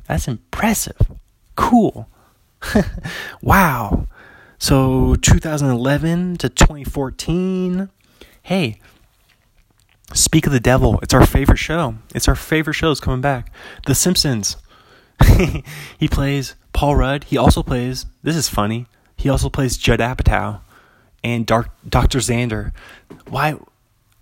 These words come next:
that, that's so weird. Like, why wouldn't The Simpsons be able to get Judd Apatow for an episode? Like,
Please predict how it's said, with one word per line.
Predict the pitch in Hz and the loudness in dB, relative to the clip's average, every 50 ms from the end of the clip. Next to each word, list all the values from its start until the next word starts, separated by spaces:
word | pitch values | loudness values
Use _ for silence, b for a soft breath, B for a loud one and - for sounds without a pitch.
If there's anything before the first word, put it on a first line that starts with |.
| - | -10
that, | - 104 - _ - | -10 -10 -10 _ 0
that's | 143 - - | 0 0 2
so | - 185 170 | 2 2 0
weird. | 147 123 131 143 147 147 123 104 | 0 0 0 -2 0 -2 -2 -4
Like, | 110 107 - | -6 -10 -6
why | 107 113 123 131 | -4 -2 -2 -2
wouldn't | 139 143 147 139 123 | -2 -4 -6 -6 -2
The | 131 | 2
Simpsons | - - - 131 123 - - 123 113 - | 2 2 2 2 -4 -2 -4 -4 -8 -4
be | - 117 | -4 -4
able | 117 113 113 110 | -4 -4 -4 -6
to | 110 107 | -6 -6
get | - 120 101 - - | -6 -8 -8 -8 -10
Judd | - - 117 113 | -6 -6 -4 -2
Apatow | 110 110 117 - - - 120 98 107 | -2 -4 -4 -6 -8 -6 -6 -6 -6
for | - - 113 | -8 -8 -8
an | 110 | -8
episode? | 90 - - - - - 98 98 110 - - | -8 -8 -8 -8 -8 -8 -8 -10 -12 -12 -14
Like, | - - - _ b | -16 -16 -16 _ b